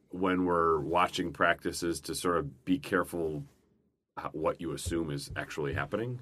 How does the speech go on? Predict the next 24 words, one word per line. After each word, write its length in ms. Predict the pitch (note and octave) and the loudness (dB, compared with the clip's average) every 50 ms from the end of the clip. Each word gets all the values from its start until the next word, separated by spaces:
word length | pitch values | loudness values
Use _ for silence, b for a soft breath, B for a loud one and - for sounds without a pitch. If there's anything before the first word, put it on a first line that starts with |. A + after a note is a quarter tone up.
| - - | -12 -10
Um, 440 | D2 D#2 D2+ D2+ D2+ D2 D2 C#2+ C#2+ - | -6 -4 -2 -2 -2 -2 -2 -4 -6 -4
'cause 160 | - F2 D#2 E2+ | -4 -4 -4 -4
apparently 460 | - - G#2 G#2+ F2+ D#2 F2 E2 D#2 | 0 4 4 4 4 4 0 -2 0
Terry 240 | - F#2+ E2+ D#2+ D2 | 0 2 2 2 2
Joseph 400 | D#2 E2 E2 D#2+ - E2 D2+ E2 | 0 0 -2 -2 -2 -4 -4 -4
had 160 | D#2 C#2+ C#2+ | -4 -4 -2
told 220 | - D#2+ D#2 C#2+ | -2 -2 -2 0
Derek 300 | - D#2 D2+ D2+ D2 D2 D#2 | -2 -2 -2 -2 -2 -2 -4
Allen, 240 | D#2 D#2 D#2 C#2+ | -4 -2 -2 -4
like, 220 | C#2 C#2+ C#2 C#2 - | -4 -4 -6 -4 -2
"I 60 | D#2+ | -2
wanna 240 | D#2+ E2 E2 D#2+ D2+ | 0 0 0 -2 -4
see 140 | - - D#2 | -6 -6 -6
you 100 | D2+ D2 | -6 -4
take 240 | - - D#2 D2 - | -4 -4 -4 -4 -4
more 120 | D2 C#2+ C#2+ | -6 -6 -6
chances 500 | - - E2+ F2 - - B1+ B1+ - - | -4 -4 -4 -4 -6 -10 -12 -14 -14 -14
today. 340 | - B1 G#1 G#1 G#1+ - - _ _ _ _ _ _ _ _ - | -12 -12 -12 -12 -12 -14 -16 _ _ _ _ _ _ _ _ -2
I 40 | D#2 | -2
want 260 | D#2+ D#2 C#2+ - - | 0 0 -2 -4 -6
to 60 | - - | -8 -8
see 160 | - E2+ D#2+ | -8 -6 -4
you, 100 | D2+ C#2+ | -2 -2
like, 300 | D2 C#2+ - - - | -2 -2 -4 -6 -12